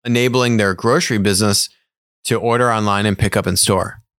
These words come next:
before all the coronavirus stuff. We've seen grocery,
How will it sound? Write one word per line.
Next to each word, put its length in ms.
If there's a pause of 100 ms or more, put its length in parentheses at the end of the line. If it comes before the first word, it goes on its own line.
(440)
before 460
all 140
the 80
coronavirus 580
stuff. 260
We've 180
seen 260
grocery, 640